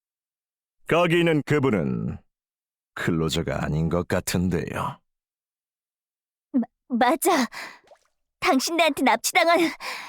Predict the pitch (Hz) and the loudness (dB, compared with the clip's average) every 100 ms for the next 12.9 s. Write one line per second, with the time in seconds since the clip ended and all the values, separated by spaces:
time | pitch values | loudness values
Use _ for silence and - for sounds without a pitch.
0 | - - _ _ - 233 320 381 359 480 | -16 -20 _ _ 0 2 2 4 2 2
1 | - 370 415 427 330 415 302 - - - | 2 4 4 4 4 4 0 -4 -14 -18
2 | _ _ _ _ _ _ _ _ _ - | _ _ _ _ _ _ _ _ _ -8
3 | 123 131 123 _ - 104 87 78 69 62 | -4 -2 -4 _ -2 0 0 -2 -4 -6
4 | 50 57 71 _ _ _ _ _ _ _ | -8 -10 -14 _ _ _ _ _ _ _
5 | _ 67 78 87 92 101 110 123 127 - | _ -6 -2 0 0 0 0 0 -2 -4
6 | - 113 110 113 120 127 139 131 71 76 | -4 -2 -2 0 0 0 0 -2 -2 -6
7 | - _ _ _ _ _ _ _ _ 196 | -12 _ _ _ _ _ _ _ _ -6
8 | 202 170 160 143 117 73 52 50 - - | -2 0 0 0 -2 -4 -8 -12 -12 -10
9 | 62 82 - 120 - - - - 370 123 | -8 -10 -8 -10 -8 -6 -4 -4 -2 -2
10 | 87 95 - 107 127 180 156 - - _ | 0 0 0 0 0 0 -2 -6 -14 _
11 | _ _ _ _ _ _ - 123 147 151 | _ _ _ _ _ _ 0 2 4 2
12 | 156 160 151 - 143 120 117 82 65 | 2 2 2 0 0 2 0 0 -4